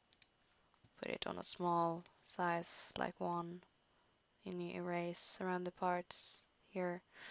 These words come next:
to make it look like that. Um, yeah, and, uh, for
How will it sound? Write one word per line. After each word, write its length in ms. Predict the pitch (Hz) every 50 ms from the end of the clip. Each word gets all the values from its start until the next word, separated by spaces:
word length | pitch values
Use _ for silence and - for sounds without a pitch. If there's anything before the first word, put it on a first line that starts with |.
| - - - - - -
to 100 | - -
make 220 | 185 175 170 - -
it 460 | 170 170 170 165 - - - - - - -
look 200 | - - - -
like 340 | - - - _ - - - - - - - - _ _ _ - - -
that. 320 | - - - - _ - - - - - _ _ _ _ _ _ - - _ _ _ - - - _ _ - - - - - - - - - - - - - - - - - - - - -
Um, 720 | - 185 185 180 180 180 180 180 180 180 180 180 180 185 180 - - - _ _ _ _ _ _ _ _ _ _ _ _ _ _ _ _ _ _ _ _ _ _ _ _ - - - - - - - _ _ _ _ -
yeah, 180 | - 170 165 - -
and, 460 | - 180 175 175 175 170 170 170 170 175
uh, 220 | 170 165 165 165
for 500 | 170 - - - 170 170 165 165 165 165